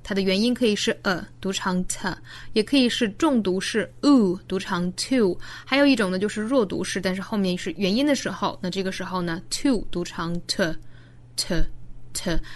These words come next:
也就是book里面的a的发音，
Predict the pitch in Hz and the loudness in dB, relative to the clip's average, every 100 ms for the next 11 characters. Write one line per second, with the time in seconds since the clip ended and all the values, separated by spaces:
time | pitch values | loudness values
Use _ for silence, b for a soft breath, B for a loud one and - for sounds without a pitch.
0 | B - 185 214 - 175 - 285 247 - | B -2 0 0 0 -6 2 4 4 0
1 | - 185 175 185 180 175 - - 214 190 | -8 -4 0 0 0 -4 -8 -4 2 2
2 | - - - - - 196 190 196 | 0 -14 -14 -8 0 0 2 -2